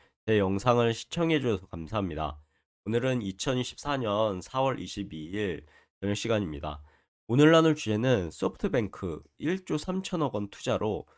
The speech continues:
일본 최고 수준의 에이아이 모델 개발을 한다는 내용인데, 이것으로 통해서 에스엑스엘이 상승할 수밖에 없는 이유에 대해서 한번 제 생각을 간단하게 말씀드려보고자 합니다.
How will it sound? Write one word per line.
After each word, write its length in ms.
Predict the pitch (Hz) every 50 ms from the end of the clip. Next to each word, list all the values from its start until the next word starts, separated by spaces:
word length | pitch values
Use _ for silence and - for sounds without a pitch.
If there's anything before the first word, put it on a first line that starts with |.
| _ _ _ _ _ _
일본 420 | - 143 160 175 175 170 170 170 165
최고 300 | - - 170 156 151 151
수준의 480 | 151 - - - 123 123 113 - 85
에이아이 560 | 85 95 104 107 107 104 104 101 98 98 92 -
모델 460 | - 90 90 95 85 104 98 95 90
개발을 640 | - - 90 85 - 101 92 85 85 87 85 80 -
한다는 400 | 117 - - 120 117 117 107 92
내용인데, 800 | 82 82 87 90 92 90 82 82 80 - 98 98 85 76 71 - _ _ _ _ _ _ _ _ _ _ -
이것으로 600 | 110 113 135 139 143 - 160 147 151 151 151 -
통해서 760 | - - 180 175 165 156 143 - - 95 95 98 95 98 - -
에스엑스엘이 1160 | 87 98 - - - 143 143 135 - - - 117 104 98 87 117 123 120 101 82 73 71 71 - _ _ _ _ _ _ -
상승할 440 | 165 175 190 202 - 220 208 190 190
수밖에 400 | - - 156 156 156 - - 120
없는 640 | 110 101 92 87 87 90 92 101 101 90 80 76
이유에 340 | 73 85 95 107 117 113 104
대해서 460 | 90 87 80 80 73 - 104 101 95
한번 340 | 92 107 113 107 117 110 104
제 160 | - - 90
생각을 720 | 85 - 139 139 135 117 98 82 73 - 101 104 92 80 - _ _ _ _ _ _ _ -
간단하게 540 | 107 107 95 - 139 139 139 131 123 113
말씀드려보고자 800 | 101 85 80 - - 98 95 90 85 87 82 76 78 85 85 104
합니다. 480 | 107 113 113 101 82 78 76 71 73 -